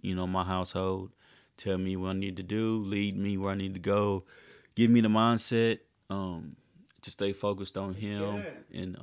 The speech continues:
Speaker 1: hear what he has to say." Um, you know, continue to draw me and my wife closer and let us have an understanding of each other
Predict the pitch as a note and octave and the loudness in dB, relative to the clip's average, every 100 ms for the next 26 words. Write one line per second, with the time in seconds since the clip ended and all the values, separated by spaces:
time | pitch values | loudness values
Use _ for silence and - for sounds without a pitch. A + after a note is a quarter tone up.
0 | - G#2 G#2+ G2 G2+ G2 G2+ F#2+ G2 - | -8 -2 -2 -2 -2 -2 -2 -4 -10 -6
1 | G2+ G2 G2+ F#2+ _ _ _ _ _ _ | -4 -4 -6 -12 _ _ _ _ _ _
2 | _ - F#2+ F#2 F#2+ F#2 F#2 F#2+ F#2 F2+ | _ -18 -16 -14 -18 -18 -16 -12 -12 -12
3 | G2 - G2 G2 G2 - F2+ G2 F#2+ F#2+ | -12 -8 -6 -6 -8 -12 -6 -4 -4 -4
4 | G2 G2 F#2+ G2 _ F#2+ F#2 F2 F#2 G2+ | -6 -6 -8 -12 _ -12 -10 -4 -2 -2
5 | G#2 - G2+ G2+ - G2 G2 _ _ _ | -2 -2 -2 -2 -6 -12 -12 _ _ _
6 | _ - F#2 F#2 F#2 - _ - F#2+ F#2 | _ -14 -8 -8 -8 -14 _ -6 -4 -2
7 | F#2+ F#2+ - - _ _ _ F#2+ F#2+ F2 | -2 -4 -10 -14 _ _ _ -8 -6 -4
8 | E2 G2 F#2 - G#2 G#2 G2+ G2 G2+ - | -2 -2 -4 -2 0 0 -2 -2 -2 0
9 | G#2 G2+ G2 G2 | 2 4 2 -4